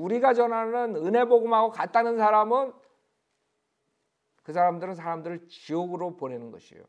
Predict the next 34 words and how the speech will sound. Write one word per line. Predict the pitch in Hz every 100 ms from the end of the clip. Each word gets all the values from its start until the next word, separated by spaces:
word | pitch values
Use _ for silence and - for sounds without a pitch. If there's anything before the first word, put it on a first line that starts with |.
| _
난 | 123 131
그 | 143
사람들을 | 156 156 147 156 151 113 - _ _ _ _
무시하는 | - 143 147 180 170 180
게 |
아니야. | 185 127 135 113
좀 | - 202 165 _ _
성경을 | - 190 196 196 190
제대로 | 135 143 170 - -
알고 | 120 120 123 156 247 311 _ _
전하라 | 156 196 247 285
이거야. | 220 208 - - - -
왜 | 202
수많은 | 220 - 220 214
사람들 | 196 185 180 202 - _ _ _ -
혼동시켜 | 214 208 175 - 175
지옥 | 151 147
보내냐 | 147 135 131 127
이거지. | 117 - _ _ _ _ _ _
응? | 113 160 196 _
그 | 143 156 151 104 _ _ _ _ _ _ -
유명한, | 131 156 160 156 147 131 -
아, | 135
방송에 | 143 139 156 151 160
나와, | 147 135 131 131
나한테 | 143 180 196 220
거기 | 190 190
유명한 | 165 185 190 170
방송에서 | 160 156 165 180
오 | 156 185
분만 | 185 185 170
시간 | 165 151 151
줘봐 | 170 160
그냥. | 113 104